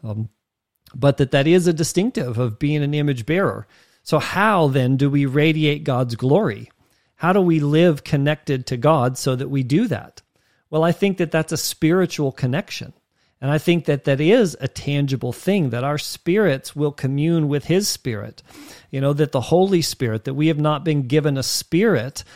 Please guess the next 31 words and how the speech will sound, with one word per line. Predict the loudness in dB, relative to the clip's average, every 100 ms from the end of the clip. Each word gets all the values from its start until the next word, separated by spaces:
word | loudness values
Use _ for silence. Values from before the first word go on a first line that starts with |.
| -4
of | -2 -2
fear, | -4 0 2 4 2
but | -2 -2
one | 0 -2
of | -4
sonship, | -4 0 0 0 -4 -6
by | -4 -2
which | -2 -4 -6
we |
cry | -8 -6 -4
out, | -2 -2 -4
"Abba, | -2 -2 -4 -8
Papa, | -4 -4 -4 -4
Daddy." | -4 -2 -4 -10 -16 _ _ _ _ _ _
So | -2 4 4
the | 4 2 2
image-bearing | 2 0 2 0 0
thing | -2 -2 0
is | -2 -2
most | 0 0 -2 0
definitely | 2 2 2 0 0 -4 -8 -8 -10 _ _
that | -10 -6 -6 -4
we | 0 0
have | -2 -4 -2 -2
a | -4
spirit. | -6 -2 -2 -2 -8 -20 _ _ _ _ _ _
But | 2 2 0 _ _ -12
again, | 0 2 4
that's | 2 0
not | 0 2 0 -2
just, | 0 2 2 -2 -12